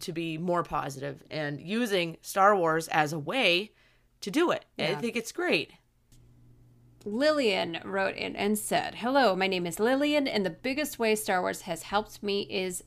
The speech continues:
Speaker 2: by being a huge coping mechanism for my anxiety disorder. Even when my support system was crumbling, Star Wars was always there, even when I didn't ask for it.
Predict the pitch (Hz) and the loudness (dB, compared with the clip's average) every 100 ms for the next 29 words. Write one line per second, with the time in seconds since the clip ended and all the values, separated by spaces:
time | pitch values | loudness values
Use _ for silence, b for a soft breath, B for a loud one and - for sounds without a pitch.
0 | - - 185 165 156 202 208 196 180 - | -18 -8 -4 -4 -2 0 2 0 -6 -4
1 | 247 302 285 - - 302 311 190 185 185 | -2 0 -2 -8 -2 0 2 -2 -2 -4
2 | 185 180 185 180 175 180 190 175 175 175 | -4 -2 -4 -2 0 0 0 0 2 2
3 | 165 156 151 160 139 110 - B B B | 0 -4 -6 -8 -10 -10 -12 B B B
4 | B B - 226 277 262 247 226 202 196 | B B 2 2 4 2 2 4 4 2
5 | 202 - 208 208 214 233 226 214 - 196 | -4 -2 -2 -4 -6 -4 -2 -2 -4 -4
6 | 175 165 175 180 - - 185 208 226 226 | -2 0 -2 -4 -8 -2 0 2 0 -2
7 | 190 - - 170 226 233 196 180 175 180 | -4 -6 -2 0 0 0 -2 -2 -2 -4
8 | - 180 214 208 196 190 190 175 160 156 | -4 0 2 2 2 0 0 -2 -2 -2
9 | - - - - | -6 -10 -8 -8